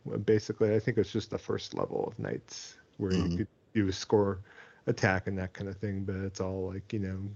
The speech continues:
Speaker 1: mid-nineties Sega, you know, audio goodness, you know, so, so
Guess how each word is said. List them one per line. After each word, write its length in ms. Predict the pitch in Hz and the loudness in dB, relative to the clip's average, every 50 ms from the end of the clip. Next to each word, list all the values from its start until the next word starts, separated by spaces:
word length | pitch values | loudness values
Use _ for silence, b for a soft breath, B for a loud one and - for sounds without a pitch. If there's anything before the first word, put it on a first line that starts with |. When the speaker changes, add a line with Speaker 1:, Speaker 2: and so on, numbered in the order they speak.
| - - | -6 -2
Speaker 1:
mid-nineties 760 | 113 107 110 101 104 107 104 101 104 104 104 101 101 92 95 | 0 2 2 4 4 4 4 4 4 4 4 4 4 4 2
Sega, 560 | - - - 107 101 98 107 101 95 98 95 B B B B B B B B B B B _ - | 2 4 6 6 6 6 4 2 2 0 -2 B B B B B B B B B B B _ -2
you 160 | - 131 113 | 2 2 4
know, 400 | 107 101 101 98 101 104 107 101 - _ - - - | 4 4 2 2 -2 -4 -6 -10 -14 _ -10 0 4
audio 360 | 117 117 117 117 117 113 107 | 6 6 8 8 8 6 6
goodness, 680 | 104 101 117 110 104 104 104 104 - - - - - - | 4 2 2 2 2 0 -2 -2 -4 -6 -10 -8 -4 -2
you 80 | 113 101 | -2 -2
know, 180 | 98 101 104 104 - - | -2 -4 -8 -10 -14 -16
so, 360 | - - - 50 50 104 110 - _ _ _ _ _ _ | -12 -8 -6 -6 -6 -6 -8 -10 _ _ _ _ _ _
so 200 | - - - - | -20 -16 -14 -14